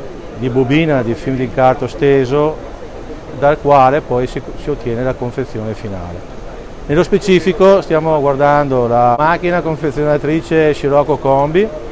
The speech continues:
è una macchina adatta al confezionamento, in questo caso, di prodotti porzionati di formaggio. Ha la caratteristica principale di poter fare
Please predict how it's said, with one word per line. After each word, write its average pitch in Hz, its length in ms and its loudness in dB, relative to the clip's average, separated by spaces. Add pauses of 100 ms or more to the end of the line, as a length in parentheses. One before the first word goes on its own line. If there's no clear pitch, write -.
(680)
è - 40 -10
una 131 140 -2
macchina 143 380 0
adatta 135 520 2
al 135 140 0
confezionamento, 135 1040 -2 (680)
in 127 120 -6
questo 143 260 0
caso, 139 420 2
di 127 120 -4
prodotti 127 1500 -2 (120)
porzionati 139 720 -2
di 123 80 -4
formaggio. 120 760 -4 (800)
Ha 147 120 2
la 170 120 2
caratteristica 156 720 0
principale 139 720 2
di 160 80 -4
poter 151 300 -2
fare 139 500 2